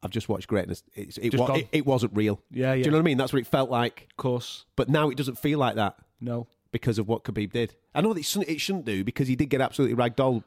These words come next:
Speaker 1: but
Speaker 2: But do you think there's not a wrestler, there's not, sorry, there's not a lightweight in that entire U F C now that isn't like, "Please give me Conor"? 'Cause the, there's a blueprint to beat him.
Speaker 1: Yeah.
Speaker 2: Just wrestle fuck him.
Speaker 1: Yeah.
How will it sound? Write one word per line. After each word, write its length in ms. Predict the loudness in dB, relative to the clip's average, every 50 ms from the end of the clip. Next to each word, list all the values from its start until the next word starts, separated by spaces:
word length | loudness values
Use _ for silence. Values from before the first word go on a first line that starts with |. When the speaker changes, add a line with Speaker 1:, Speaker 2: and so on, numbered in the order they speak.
| _
Speaker 1:
but 300 | 2 2 2 2 0 _ -4
Speaker 2:
But 140 | -4 -2 -4
do 280 | -6 -8 -4 -2 -2
you 40 | 0
think 180 | 2 0 0 0
there's 120 | 0 0 2
not 140 | 2 2 2
a 60 | 2
wrestler, 460 | 2 0 0 0 0 0 0 0 0
there's 160 | -2 -2 0 0
not, 160 | 0 0 0
sorry, 220 | 0 0 0 2 2
there's 100 | 2 2
not 120 | 2 2
a 40 | 4
lightweight 540 | 4 2 2 0 0 0 -2 0 -2 -4 -4 -4 -2
in 160 | 0 0 0
that 260 | 0 -2 -2 -4 -4
entire 340 | -4 -2 -2 0 0 2 2
U 240 | 0 0 0 0 0
F 100 | -2 -2
C 220 | -4 -2 -2 -2
now 220 | -2 -2 -2 0 0
that 120 | 0 0 -2
isn't 200 | -2 -4 -6 -6
like, 300 | -6 -6 -6 -8 -12 _ _ -20 -20 _ _ _ _ -10
"Please 280 | -6 -2 0 0 0 0
give 180 | -2 -4 -4 -4
me 60 | -6
Conor"? 340 | -6 -6 -6 -6 -6 -8 -10 _ _ _ _ _ _ _ _ _ _ _ _ _ _ _
'Cause 120 | -8 -4 -2
the, 160 | 0 0 0 0
there's 160 | 0 0 -2
a 20 | 0
blueprint 460 | 2 2 2 2 2 0 -2 -2 -2
to 80 | -2 -2
beat 200 | -2 -2 -2 -4
him. 140 | -6 -6 -8 -10 -10
Speaker 1:
Yeah. 240 | -8 -6 -6 -6 -4 -4
Speaker 2:
Just 140 | -4 0 0
wrestle 280 | 0 0 0 -2 -4
fuck 240 | -2 -4 -4 -4 -4
him. 100 | -8 -10 -12 _ _ _ -10
Speaker 1:
Yeah. 240 | -8 -6 -6 -6